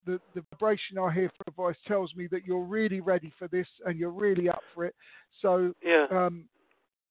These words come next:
Speaker 1: that's what I would go with, but I'll s-, send you her, her
Speaker 2: Okay.
Speaker 1: details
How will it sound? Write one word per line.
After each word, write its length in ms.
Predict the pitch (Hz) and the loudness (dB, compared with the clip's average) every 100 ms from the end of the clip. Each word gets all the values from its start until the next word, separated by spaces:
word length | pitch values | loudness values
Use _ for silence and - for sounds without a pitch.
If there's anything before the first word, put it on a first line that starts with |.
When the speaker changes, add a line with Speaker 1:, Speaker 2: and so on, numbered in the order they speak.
| _ 151 | _ _
Speaker 1:
that's 220 | 208 202 - | -2 -2 -6
what 140 | 196 180 | -6 -2
I 120 | 185 | 0
would 140 | 170 | -2
go 180 | 165 165 | -4 -4
with, 140 | 165 165 | -4 -6
but 80 | 185 | -6
I'll 180 | - 214 | 0 0
s-, 420 | 202 _ _ _ | 0 _ _ _
send 260 | 202 185 160 | -12 -10 -14
you 160 | 180 | -12
her, 380 | 165 185 175 170 | -6 -2 0 -2
her 320 | 151 180 170 - _ | -6 -4 -6 -6 _
Speaker 2:
Okay. 140 | 190 175 | 0 0
Speaker 1:
details 340 | 170 170 160 | -2 -2 -2